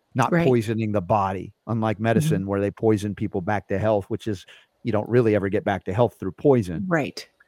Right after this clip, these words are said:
Speaker 1: Uh,
Speaker 2: Yes.
Speaker 1: so the journey is quite extraordinary, and that's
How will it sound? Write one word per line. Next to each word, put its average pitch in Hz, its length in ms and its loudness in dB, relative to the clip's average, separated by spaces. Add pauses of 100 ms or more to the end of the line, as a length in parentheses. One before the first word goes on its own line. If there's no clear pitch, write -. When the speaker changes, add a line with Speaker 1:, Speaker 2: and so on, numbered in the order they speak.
(340)
Speaker 1:
Uh, 104 160 4
Speaker 2:
Yes. 101 120 -4
Speaker 1:
so 131 240 8 (220)
the 139 100 8
journey 147 440 4
is 117 80 0
quite 139 260 2
extraordinary, 113 720 2
and 101 140 -2
that's - 320 -6